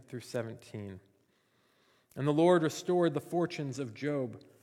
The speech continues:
when he had prayed for his friends. And the Lord gave Job twice as much as he had before. Then came to him all his brothers and sisters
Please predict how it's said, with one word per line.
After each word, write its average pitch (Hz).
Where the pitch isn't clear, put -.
when 139
he 135
had 131
prayed 156
for 131
his 120
friends. 113
And 143
the 156
Lord 165
gave 165
Job 156
twice -
as 147
much 131
as 113
he 123
had 120
before. 110
Then 190
came 196
to 196
him 175
all 170
his 151
brothers 165
and 127
sisters 175